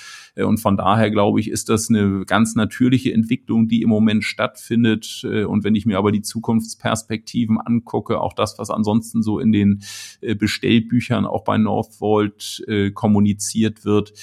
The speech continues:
äh, dann, äh, spricht alles dafür, dass Heide ohnehin, äh, als Standort absolut gebraucht wird in den nächsten Jahren und Jahrzehnten. Und deswegen bleibt mein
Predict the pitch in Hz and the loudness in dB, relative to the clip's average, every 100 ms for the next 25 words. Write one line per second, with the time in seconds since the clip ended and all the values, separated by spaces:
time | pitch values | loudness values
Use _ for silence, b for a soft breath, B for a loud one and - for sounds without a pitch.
0 | B B - 107 95 95 95 95 101 95 | B B -4 0 2 2 2 0 0 0
1 | 92 - 101 - - 110 - - 98 113 | -2 -6 -10 -8 -4 -4 -4 -2 0 0
2 | - 101 - 110 107 101 101 - - - | -2 -4 -4 -2 0 0 -2 -6 -10 -6
3 | - 98 110 113 104 107 101 98 110 147 | -4 0 2 2 0 0 2 2 2 2
4 | 151 - B B B 123 - 104 101 - | -2 -8 B B B -4 -2 -2 -4 -4
5 | 95 123 - 107 - 110 - - 117 113 | -2 -2 -2 -2 -2 -6 -6 0 0 2
6 | 110 - 95 110 - - 110 110 113 104 | -2 -2 0 0 -2 -4 -2 -2 0 2
7 | 104 110 - 113 107 98 104 - 113 98 | 2 0 -2 0 0 2 0 -2 -4 -2
8 | 95 - - 107 107 - 101 101 B B | -4 -4 -2 0 0 2 0 0 B B
9 | B - 98 98 - 107 98 - 82 95 | B -6 0 0 2 2 2 2 -2 -2
10 | 110 98 98 98 98 | 0 2 2 0 -2